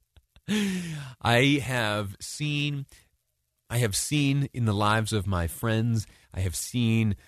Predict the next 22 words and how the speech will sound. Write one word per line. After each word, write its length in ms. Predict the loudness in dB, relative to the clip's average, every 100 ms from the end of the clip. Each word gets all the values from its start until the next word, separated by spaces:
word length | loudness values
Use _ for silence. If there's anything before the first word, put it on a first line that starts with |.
| _
uh, 380 | -8 -4 -4 -4
across 420 | -8 -2 2 2 2
this 220 | 0 0
great 280 | 0 0 0
country, 360 | -2 0 -2
people 500 | 0 0 0 0 0
who 160 | 0 0
have 180 | 0 -2
done 220 | -2 -2 -2
everything 600 | -2 2 0 2 0 0
right. 440 | 2 0 -2 -8 -12 _ _ _ _ _ _ _ _ _ _ 2
Everything 600 | 2 6 4 4 0 2
right. 280 | 2 2 -2 -4
They 140 | 0 2
made 220 | 2 0
the 80 | 0
right 240 | 0 -2 -2
professional 560 | 0 2 0 0 -2 -2
choices. 640 | 0 0 0 0 -4 -6 -14 _ _ _ _ _ _ _ _ _ _ _ _ _ _ _ _ _ _ _ -20 0
They 80 | 2
were 180 | 2 2
kind 640 | 2 4 6 4 2 -2